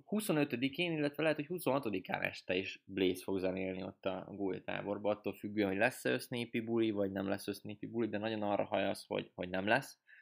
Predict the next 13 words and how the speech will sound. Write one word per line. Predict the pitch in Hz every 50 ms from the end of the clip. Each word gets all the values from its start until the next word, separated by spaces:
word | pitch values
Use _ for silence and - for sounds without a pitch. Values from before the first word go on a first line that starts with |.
| - _ _
mert | - 95 -
ugye | 101 98 98 - -
ez | - 95
az | 92 92 107
ötszáz | 107 104 - - 92 92 - -
fő | - 95
szabály, | 92 - - 95 95 90 90
tudjátok, | - 101 98 95 95 95 - - -
ez | 92
még | 92 95 92 92
mindig | 95 101 98 95 95 98 92 - - _ _ _ _ _ _ _ _ _ _
életben | - 101 101 98 98 92 95 98 92 92
van, | 98 107 120 135 139